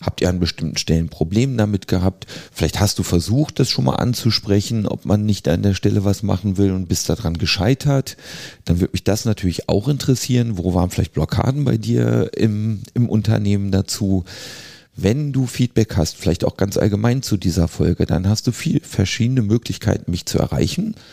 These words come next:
Hm, du kannst mir ganz klassisch eine Mail schreiben, no b s agile at gmail punkt com ist meine E-Mail-Adresse.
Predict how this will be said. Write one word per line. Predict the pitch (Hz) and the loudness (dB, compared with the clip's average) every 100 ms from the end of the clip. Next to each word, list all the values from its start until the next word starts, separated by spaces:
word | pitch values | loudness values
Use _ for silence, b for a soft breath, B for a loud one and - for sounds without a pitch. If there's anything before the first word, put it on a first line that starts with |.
| B B B B _ | B B B B _
Hm, | 92 98 | -2 2
du | 95 | 2
kannst | 110 - | 0 0
mir | |
ganz | 95 95 | -4 -2
klassisch | - 104 85 - | 0 0 0 0
eine | 87 | 0
Mail | 104 143 | 2 0
schreiben, | - 117 107 104 110 107 B B B | -2 0 0 0 -2 -4 B B B
no | 98 95 | 2 2
b | 92 92 | 2 0
s | - | 0
agile | - 87 87 87 | -2 0 2 0
at | - | -2
gmail | 127 147 | 0 0
punkt | - 107 98 | 0 -4 0
com | 107 104 107 | 0 0 -2
ist | - - | -4 -2
meine | 92 95 | 0 0
E-Mail-Adresse. | 92 87 71 - 87 85 90 90 | 0 0 0 0 0 0 2 0